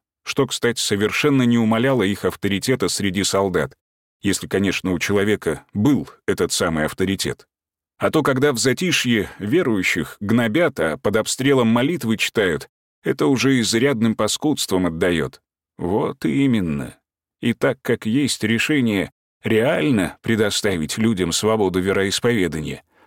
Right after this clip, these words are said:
то твой случай будет просто один из многих». «Понятно. Только»,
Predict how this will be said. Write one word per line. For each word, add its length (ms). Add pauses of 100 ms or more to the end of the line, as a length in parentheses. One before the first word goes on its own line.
то 120
твой 300
случай 440
будет 340
просто 420
один 320
из 140
многих». 580 (560)
«Понятно. 880 (240)
Только», 500